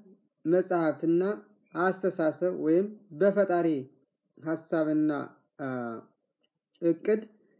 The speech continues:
የሰው ማንነትና፣ እ፣ ሰው ራሱ ምን እንደሆነ፣ ምን እንደሚመስል በራሱ በዓለም ፈጣሪ በጻፈው መጽሐፍ ውስጥ እንማራለን ማለት ነው። ይህም ቶራ ወይም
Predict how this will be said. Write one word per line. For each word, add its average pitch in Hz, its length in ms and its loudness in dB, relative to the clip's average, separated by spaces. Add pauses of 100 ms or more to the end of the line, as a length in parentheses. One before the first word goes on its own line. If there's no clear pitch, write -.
(200)
የሰው 196 360 4
ማንነትና፣ 160 640 2 (560)
እ፣ 147 80 -2 (180)
ሰው 202 260 2
ራሱ 190 260 4 (400)
ምን 185 200 4
እንደሆነ፣ 165 420 2 (1040)
ምን 196 180 4
እንደሚመስል 208 680 2 (340)
በራሱ 233 460 2 (300)
በዓለም 196 380 2
ፈጣሪ 185 340 0 (360)
በጻፈው 175 440 0
መጽሐፍ 170 320 0
ውስጥ 220 220 -2 (540)
እንማራለን 151 800 2
ማለት 156 240 0
ነው። 202 140 0 (280)
ይህም 175 260 2 (480)
ቶራ 147 240 2 (480)
ወይም 160 260 2